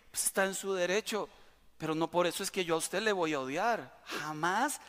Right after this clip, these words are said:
de la vida. Los cristianos no somos llamados a odiar.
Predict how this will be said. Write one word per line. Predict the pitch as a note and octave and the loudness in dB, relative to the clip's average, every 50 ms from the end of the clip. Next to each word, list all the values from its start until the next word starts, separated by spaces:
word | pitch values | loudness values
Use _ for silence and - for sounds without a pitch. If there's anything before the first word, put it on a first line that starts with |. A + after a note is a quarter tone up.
| - - - - - _ - | -20 -20 -20 -20 -20 _ -12
de | D#3+ D#3+ | -10 -6
la | D#3 D#3 D3+ | -6 -6 -6
vida. | D3 E3 G3 B3 D4+ D#4+ C#4 A3 C3+ G#2+ - - - - - - | -6 -6 -4 -2 0 2 2 0 0 -2 -6 -14 -20 -20 -8 -6
Los | E3 E3 - | -6 -6 -4
cristianos | E3 D#3+ - - F3+ F#3 G3+ G#3+ A3+ B3 B3 | -4 -6 -2 2 6 6 6 8 6 4 4
no | A3 G3 | 4 2
somos | - - F3+ G3 G#3 G3+ | 0 0 -2 -2 -2 -2
llamados | D#3 E3 C3 B2 B2+ D#3+ A3+ D4 C#4 A3 - - | 0 0 2 4 6 6 6 6 6 6 4 4
a | D3 C#3 | 4 2
odiar. | C3+ B2+ B2 A#2 G#2 - | 4 4 4 4 2 2